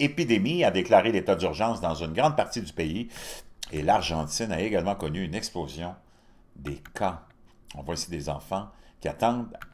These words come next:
d'être vaccinés contre la dengue dans un centre de santé de Brasilia.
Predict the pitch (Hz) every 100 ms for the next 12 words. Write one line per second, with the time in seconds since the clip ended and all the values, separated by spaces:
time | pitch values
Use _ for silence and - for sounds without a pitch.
0 | - 98 110 - 73 156 147 - 123 139
1 | 113 87 87 82 76 110 123 135 123 101
2 | 87 - - - - - 76 73 78 73
3 | - 92 87 - - 73 - 76 78 -
4 | 85 71 - - - _ _ - - 78
5 | 71 73 71 67 69